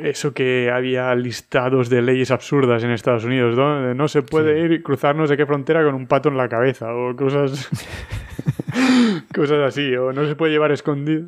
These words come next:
Speaker 2: No se puede cruzar con un tren, marcha atrás, eh, en medio de la ciudad o algo así también.
Speaker 1: No se puede llevar un arma de más de dos metros escondida o, o algo, no sé.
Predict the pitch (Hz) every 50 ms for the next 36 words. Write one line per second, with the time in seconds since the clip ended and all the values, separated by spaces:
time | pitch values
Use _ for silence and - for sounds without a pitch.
0 | 175 185 196 208 233 - - 143 143 135 - - - - - 170 202 196 175 147
1 | 151 147 131 160 160 165 156 139 151 156 147 147 147 143 139 - 139 147 165 180
2 | 180 190 196 170 160 143 - - 147 127 143 139 147 170 190 196 180 139 131 151
3 | 143 131 135 139 139 143 143 143 143 147 151 156 160 156 143 135 123 - 143 135
4 | 135 156 156 151 143 135 131 135 139 135 - - 139 135 - 127 131 139 139 135
5 | 147 - - _ _ _ _ - - - 147 143 139 120 131 131 139 143 139 139
6 | 139 143 143 139 131 131 143 151 156 151 139 135 135 139 135 143 151 147 127 131
7 | 139 139 131 156 139 131 123 - - 127 113 117 120 139 151 135 123 117 113 117
8 | 120 120 123 127 127 135 135 139 131 135 135 135 135 131 127 - - - - -
9 | - - 139 117 - - 127 117 101 123 113